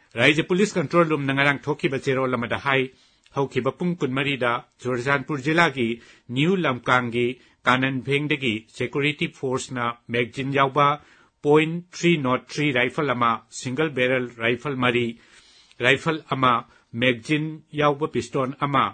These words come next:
ꯄꯝꯄꯤ ꯒꯟ ꯃꯔꯤ, ꯅꯣꯡꯃꯩ ꯃꯔꯨꯁꯤꯡ ꯑꯃꯗꯤ ꯇꯤꯌꯔ ꯒ꯭ꯌꯥꯁ ꯒꯟ ꯁꯦꯜ ꯑꯅꯤ ꯐꯥꯔꯦ꯫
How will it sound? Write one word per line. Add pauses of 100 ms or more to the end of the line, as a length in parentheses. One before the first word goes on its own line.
(340)
ꯄꯝꯄꯤ
ꯒꯟ
ꯃꯔꯤ, (160)
ꯅꯣꯡꯃꯩ
ꯃꯔꯨꯁꯤꯡ
ꯑꯃꯗꯤ (800)
ꯇꯤꯌꯔ
ꯒ꯭ꯌꯥꯁ
ꯒꯟ
ꯁꯦꯜ
ꯑꯅꯤ
ꯐꯥꯔꯦ꯫